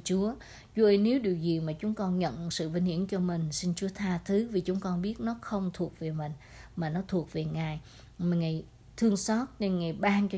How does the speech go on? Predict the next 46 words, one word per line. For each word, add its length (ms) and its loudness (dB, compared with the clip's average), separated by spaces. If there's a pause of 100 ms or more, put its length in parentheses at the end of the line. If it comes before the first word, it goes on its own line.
chúng 180 -2
con, 280 -2
để 80 -4
cho 160 -4
chúng 200 -6
con 220 -4
được 160 -6
hưởng 380 -2
tại 260 -6
trên 160 -4
đất 180 -4
này. 200 -4 (380)
Ngài 260 -2
tôn 240 4
trọng 320 -4
chúng 160 -2
con, 340 0
dù 140 4
người 180 -2
ta 140 -2
có 140 -4
khinh 440 4
chúng 240 -4
con, 320 0
người 120 -2
ta 260 -2
có 100 -2
nói 480 -2 (540)
một 300 -2
cách 280 2
tồi 200 8
tệ 240 0
với 180 0
chúng 160 -4
con 200 2
đi 120 0
nữa, 280 0
thì 180 -6
chúng 160 -4
con 220 0
dựa 240 2
vào 200 -2
lời 220 0
của 160 -6
Đức 160 -4
Chúa 80 -6